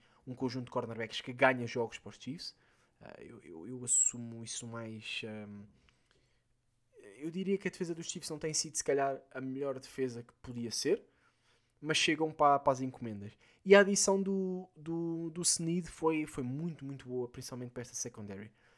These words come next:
E ele vai ter que ser a alavanca defensiva juntamente com o Tyrann Matthew, um, porque o Tyrann Matthew é um jogador muito importante, é o capitão desta defesa, é, é o joker desta defesa,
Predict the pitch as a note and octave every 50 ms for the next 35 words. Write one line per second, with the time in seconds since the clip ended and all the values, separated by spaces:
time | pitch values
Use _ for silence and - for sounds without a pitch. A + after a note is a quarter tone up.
0 | _ _ - D#3 D#3+ F3+ F#3+ F#3+ G3 F#3+ - - - F#3 F#3 F3+ F#3 F3+ D3+ F#3
1 | F3 - F3 - - F3+ E3+ - F3+ E3 E3+ E3 D#3+ D3+ - D3 C#3 C#3+ C3+ -
2 | - B2+ - C3 B2+ B2 A#2 - A2+ A2+ - - A#2+ B2 - _ _ _ _ _
3 | _ _ _ G#2 G#2+ G#2+ G#2+ G#2 G#2 G#2+ G#2+ A2 B2+ - - _ _ _ _ _
4 | _ _ _ _ _ _ _ _ _ _ _ _ _ - - C#3 - - - D#3
5 | D3+ D3 C#3+ D3+ D3 - D3 D3 C#3 C#3 B2+ B2 C3 C3+ B2+ B2 A#2 A#2+ C3+ D3+
6 | D#3 D3 - - B2 - - - - A#2 A#2 - B2 - C#3 - - B2 - C#3
7 | C3+ C3+ - - - B2 A2+ - - A2 A2 A2 G#2+ A#2 B2 B2+ - _ _ _
8 | _ _ _ _ _ _ - C3 C3 B2+ B2+ B2+ B2+ B2+ C3 - - C3+ B2+ C3
9 | C3 B2 B2 A#2+ D3+ D#3 C#3+ - - C3+ A#2+ A#2+ B2 A#2+ A#2 - A#2 G#2+ - -
10 | - A2 A2 A#2 A#2+ B2+